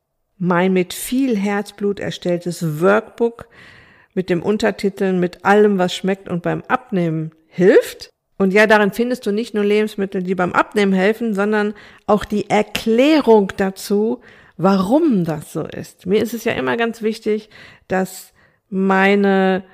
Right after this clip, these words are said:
Kundinnen, meine Podcast-Hörerinnen, meine Blogleserinnen, meine Newsletter-Leserinnen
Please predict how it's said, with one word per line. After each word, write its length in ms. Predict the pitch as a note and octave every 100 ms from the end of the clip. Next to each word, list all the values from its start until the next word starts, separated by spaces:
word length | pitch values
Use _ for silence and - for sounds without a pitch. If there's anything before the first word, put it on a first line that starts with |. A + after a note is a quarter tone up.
| -
Kundinnen, 720 | - C4 C4 A3 G3+ G3+ G3
meine 260 | F#3+ E3+ E3
Podcast-Hörerinnen, 1120 | E3+ A#3+ A3+ - G3+ - F#3 F3+ F3 E3+ E3
meine 260 | E3 E3 E3
Blogleserinnen, 1080 | E3+ G3+ A#3 G3 G#3 F3 F#3 F#3+ E3+ E3+ E3+
meine 460 | E3 D#3+ D#3+ D#3 - - - - _ _
Newsletter-Leserinnen 1400 | G#3+ E4 E4 C4 B3 A3+ G3 G3 F#3+ F#3 F3 F3 F3 E3+